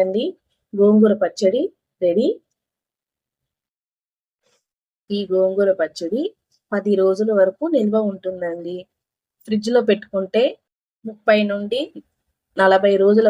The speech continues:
వరకు ఉంటుంది. గోంగూర పచ్చడిని వేడి వేడి రైస్‌లో వేసుకొని తింటే చాలా బాగుంటుందండి. మీరు కూడా ఒకసారి ట్రై చేసి ఎలా ఉందో కామెంట్ చేయండి.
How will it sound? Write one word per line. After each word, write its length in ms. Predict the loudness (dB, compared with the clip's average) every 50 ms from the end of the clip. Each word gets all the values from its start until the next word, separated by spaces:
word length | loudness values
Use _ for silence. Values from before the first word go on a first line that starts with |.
| 4 2
వరకు 220 | 2 2 0 -2 -2 -2 -2
ఉంటుంది. 420 | -2 -4 -6 -6 -6 -6 -8 -8 -10 -10 -14 _ _ _ _ _ _ _ _ _ _ _ _ _ _ -2
గోంగూర 380 | 0 0 0 4 4 4 4 4
పచ్చడిని 580 | 2 -2 -2 -2 -2 0 0 0 -2 -2 -4 -2
వేడి 260 | 2 2 2 4 4 4
వేడి 180 | 4 4 4 2 2 2
రైస్‌లో 340 | 0 0 -2 -6 -8 -6 -4 -4
వేసుకొని 380 | -4 -6 -8 _ -4 -4 -4 -4
తింటే 240 | -12 -16 -10 -8 -8 -8 -8 -10 -16
చాలా 320 | -16 -10 -6 -2 -2 0 0 0
బాగుంటుందండి. 840 | -2 -4 -4 -6 -12 -16 _ -14 -12 -10 -8 -10 -10 -8 -8 -10 -10 -10 -12 _ _ _ _ _ -20 _ _ _ 0
మీరు 180 | 2 2 2 0 -2 2
కూడా 120 | 4 4 4
ఒకసారి 440 | 4 2 0 -2 0 0 0 0 0 -2 -2
ట్రై 160 | 0 0 0 -2 -2 -4
చేసి 320 | -4 -4 -4 -6 -6 -6 -2 -2 0 0
ఎలా 140 | 0 -2 -2 -2 -4
ఉందో 200 | -4 -2 -2 -2 -2
కామెంట్ 420 | -2 -4 -6 -4 -4 -6 -8 -8 -10 -10
చేయండి. 420 | -8 -8 -8 -10 -10 -10 -8 -8